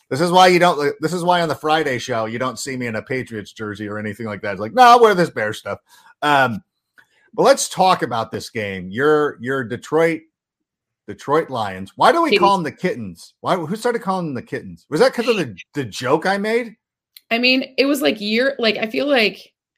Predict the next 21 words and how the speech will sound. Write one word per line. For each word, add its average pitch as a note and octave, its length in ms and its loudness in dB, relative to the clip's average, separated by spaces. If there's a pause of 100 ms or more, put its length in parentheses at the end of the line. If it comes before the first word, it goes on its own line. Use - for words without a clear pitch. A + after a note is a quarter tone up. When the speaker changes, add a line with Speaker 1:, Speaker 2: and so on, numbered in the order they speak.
(420)
Speaker 2:
I G#3+ 80 4
don't A#3 100 4
know, G3+ 120 4
last A3+ 400 0
year B3+ 200 2
when A3 100 4
we G#3 100 0
got F3+ 220 2
back E3+ 220 0
in F3+ 100 -4
studio, E3+ 420 -2
I D#3 80 0
think E3 240 -4
you F3 120 -2
and E3+ 80 -2
I, D#3+ 140 -2
like, D3 200 -4
really D#3 340 -2
started D#3 340 -2
to, D3 60 -2
like, C#3 340 -4